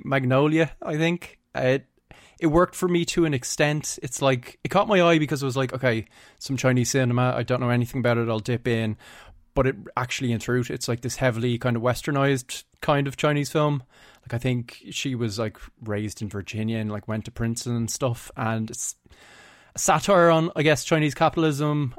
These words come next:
And it's got, like, these interweaving stories, um, all based around this kind of real incident where I think, like, thousands of pig corpses were, like, turning up in the Huangpu River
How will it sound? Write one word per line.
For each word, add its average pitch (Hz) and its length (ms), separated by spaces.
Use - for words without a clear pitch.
And 127 340
it's 131 140
got, 151 200
like, 131 140
these 135 180
interweaving 135 680
stories, 135 840
um, 120 560
all 131 160
based 131 280
around 131 220
this 123 140
kind 127 160
of 113 100
real 131 320
incident 127 560
where 123 160
I 127 80
think, 123 160
like, 123 180
thousands 123 480
of 113 280
pig 135 200
corpses 131 500
were, 135 120
like, 120 100
turning 120 240
up 120 180
in 120 80
the 117 120
Huangpu 123 380
River 120 400